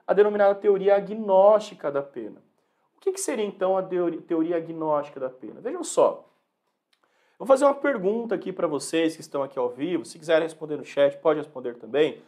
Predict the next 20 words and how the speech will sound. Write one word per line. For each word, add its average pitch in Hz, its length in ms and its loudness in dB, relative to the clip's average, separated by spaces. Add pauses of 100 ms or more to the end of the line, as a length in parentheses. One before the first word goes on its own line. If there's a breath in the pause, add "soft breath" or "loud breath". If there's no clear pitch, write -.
(200 loud breath)
se - 40 -20
quiserem 139 240 0
interagir 131 400 -6
aqui 123 140 -20
comigo, 120 300 -16 (100)
podem, 147 300 4
fiquem 143 280 -10
à 131 40 -4
vontade 135 460 -2
pra - 120 -20
gente 113 180 -20
interagir, 113 480 -10 (420 soft breath)
mas 233 100 0
eu 285 40 2
vou 302 80 -2
fazer 285 60 2
uma 269 80 2
pergunta 190 440 -2
pra 160 140 -2
vocês 151 580 -6